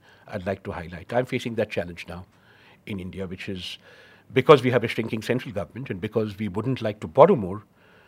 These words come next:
uh, and we are no-, not, I'm choosing my words carefully and publicly, we are not able to tax more, we are not able to tax more, uh, we have to spend less.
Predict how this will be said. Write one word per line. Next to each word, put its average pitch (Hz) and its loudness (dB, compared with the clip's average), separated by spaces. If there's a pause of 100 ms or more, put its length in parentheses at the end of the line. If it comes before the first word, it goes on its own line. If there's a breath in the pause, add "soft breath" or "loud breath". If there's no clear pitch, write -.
(320 soft breath)
uh, 113 10
and 117 6
we 123 6
are - 2
no-, 117 -2
not, 135 4 (140)
I'm 120 0
choosing 127 -4
my 120 2
words 107 0
carefully 113 -4 (220)
and 101 -10
publicly, 101 -4 (420 soft breath)
we 123 4
are 120 6
not 135 4 (100)
able 123 0
to 117 -6
tax - 2
more, - -12 (300)
we 107 -4
are 107 0
not 117 -2
able 87 -6
to - -12 (240)
tax - 0
more, 113 -12 (760 loud breath)
uh, 127 10
we 135 2
have 151 4
to 131 -8
spend 98 0
less. - -6